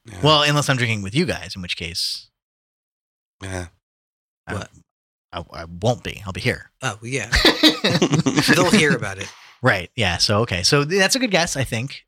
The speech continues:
Speaker 2: Um, whether I'm here or not, I don't know.
Speaker 1: Yeah.
Speaker 2: Um,
Speaker 1: Or the next time you decide to abandon us.
Speaker 2: Oh, you know what we should do on Saint Patrick's Day? You guys should just come out to, like, the Sunset Strip and
Speaker 1: Yeah,
Speaker 2: we'll do,
Speaker 1: no.
Speaker 2: like, a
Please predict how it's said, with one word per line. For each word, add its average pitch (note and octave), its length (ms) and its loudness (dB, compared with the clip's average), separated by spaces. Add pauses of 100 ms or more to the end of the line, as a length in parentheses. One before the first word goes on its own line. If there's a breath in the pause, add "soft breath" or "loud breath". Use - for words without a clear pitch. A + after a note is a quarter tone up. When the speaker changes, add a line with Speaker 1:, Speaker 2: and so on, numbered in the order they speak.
Speaker 2:
Um, G#2+ 180 0
whether A2 240 0
I'm A2+ 80 -4
here F2+ 220 -6
or - 20 -8
not, G2 220 -10
I G#2 40 -12
don't A2 120 -10
know. C#3 80 -6
Speaker 1:
Yeah. E2+ 200 -8 (480)
Speaker 2:
Um, F2+ 440 0 (540)
Speaker 1:
Or F#2+ 100 6
the F#2 100 2
next F2 220 0
time F2 240 2
you E2 80 -2
decide E2+ 360 -2
to F2+ 120 0
abandon E2+ 400 -4
us. E2+ 280 -4
Speaker 2:
Oh, B2+ 220 2
you A#2 160 -2
know D#3 60 4
what F#3 80 -2
we F3 80 2
should G#2 180 4
do C3 80 2
on C#3 80 -2
Saint D#3 160 -4
Patrick's D#3 300 0
Day? F3+ 180 -2
You B2 140 -2
guys C3 180 2
should B2 140 0
just A#2 140 -2
come A2+ 180 -2
out A2+ 260 0
to, G2+ 240 -6
like, G2 220 -4
the F#2+ 120 -4
Sunset - 360 -4
Strip - 480 -2
and G2 80 0
Speaker 1:
Yeah, F#2 60 6
Speaker 2:
we'll F2+ 80 4
do, F2 100 4
Speaker 1:
no. E2+ 40 4
Speaker 2:
like, G2+ 240 0
a F#2+ 280 -4